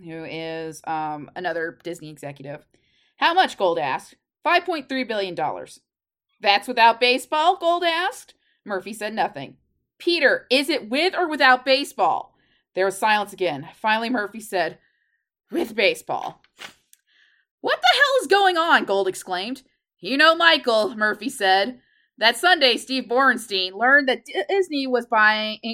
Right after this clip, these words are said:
Fox Family, the first that anyone at A B C, uh, anyone at A B C had heard of the deal. On Monday, July twenty-third, Borenstein briefed, uh, key D-, A B C executives, including Mark Pedowitz,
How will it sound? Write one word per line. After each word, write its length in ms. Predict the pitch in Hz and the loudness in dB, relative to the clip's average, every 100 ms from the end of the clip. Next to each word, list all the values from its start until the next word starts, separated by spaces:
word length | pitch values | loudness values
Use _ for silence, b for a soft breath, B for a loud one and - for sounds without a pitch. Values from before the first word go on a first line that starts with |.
| 214 | -2
Fox 260 | 190 190 | 0 0
Family, 500 | - 233 208 190 156 147 | -4 -6 -6 -8 -10 -12
the 60 | 196 | -4
first 260 | 277 285 | -2 0
that 100 | 262 | -2
anyone 240 | 226 240 240 | -4 -6 -6
at 60 | |
A 140 | 208 220 | -8 -10
B 80 | |
C, 120 | 247 - | -14 -4
uh, 200 | 220 214 - _ - | 0 0 -2 _ -2
anyone 280 | 370 466 523 | 0 2 0
at 80 | 440 | 2
A 120 | 330 | 2
B 120 | 370 370 | 2 -2
C 240 | 339 277 | -4 0
had 120 | 247 | 2
heard 200 | 240 247 | 4 2
of 80 | 233 | 2
the 60 | 214 | -6
deal. 340 | 226 214 - _ b b b b b - | -4 -2 -2 _ b b b b b 4
On 180 | 262 269 | 4 6
Monday, 360 | 302 370 392 | 2 2 0
July 320 | 359 311 285 269 | -2 2 2 2
twenty-third, 560 | 302 277 254 202 190 | 0 -4 -2 -2 -2
Borenstein 520 | 233 320 349 - 302 | 0 -2 -2 -6 -8
briefed, 360 | 240 262 254 - | -4 -4 -6 -6
uh, 300 | - 214 190 185 | 2 6 6 4
key 300 | - 294 294 | -2 -6 -6
D-, 240 | 254 277 - | -6 -8 -2
A 160 | 247 | 0
B 80 | 262 | 0
C 180 | 277 262 | -6 -8
executives, 540 | 247 214 190 190 180 | -6 -4 -4 -4 -6
including 500 | 175 - 294 294 254 | -8 -8 -6 -4 -4
Mark 280 | 202 277 - | 0 0 0
Pedowitz, 580 | 339 294 233 175 175 - | -2 0 0 -2 -6 -12